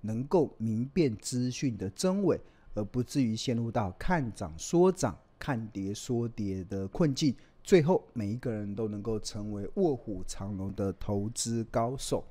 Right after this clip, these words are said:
那提到高胜率的一个投资的策略啊，那今天的直播的后面，我想要跟大家分享的是这个，呃，庆隆在我的著作《十二招独门秘技找出标股基因》中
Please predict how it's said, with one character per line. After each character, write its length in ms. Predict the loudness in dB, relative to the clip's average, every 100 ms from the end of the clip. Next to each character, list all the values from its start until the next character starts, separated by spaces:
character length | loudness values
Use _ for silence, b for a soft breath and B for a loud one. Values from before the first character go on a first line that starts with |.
| b b b b b b -18 -20 -20 -20 -18 -2
那 320 | 2 4 4
提 220 | 2 0 6
到 220 | 8 8
高 340 | 8 8 8
胜 340 | 6 2 4 2
率 200 | 2 2
的 120 | 0
一 60 |
个 100 | 0
投 260 | -2 -2 -4
资 160 | -4 -4
的 120 | -2
策 320 | 0 2 2
略 220 | 0 -2
啊， 260 | -4 -8 -10 -12
那 280 | -6 -4 -4 B B
今 160 | 2 6
天 140 | 8
的 100 | 6
直 180 | 2 0
播 240 | 2 2 2
的 180 | -2
后 180 | -2 0
面， 200 | 0 0
我 60 | -2
想 180 | -4 -6
要 40 |
跟 160 | -6 -6
大 140 | -4
家 80 | -6
分 320 | 0 4 4
享 320 | 2 -4 -6
的 140 | -8 -10
是 260 | -6 -6
这 160 | -2 -2
个， 240 | 0 -2 -4 B B B
呃， 220 | -6 -6
庆 200 | -2 0
隆 300 | 0 0 -2
在 280 | 0 0 2
我 140 | 0 -2
的 100 | -4
著 260 | 0 2
作 260 | 2 2 2 0 _
《十 220 | -8 2
二 160 | 4 4
招 220 | 2 0
独 180 | 2 0
门 180 | 0 2
秘 180 | 2 2
技 200 | 0 -2
找 200 | -2 -4
出 140 | -6 -2
标 200 | 2 2
股 220 | 0 -6 -4
基 240 | 2 4
因》 140 | 4 4
中 220 | 2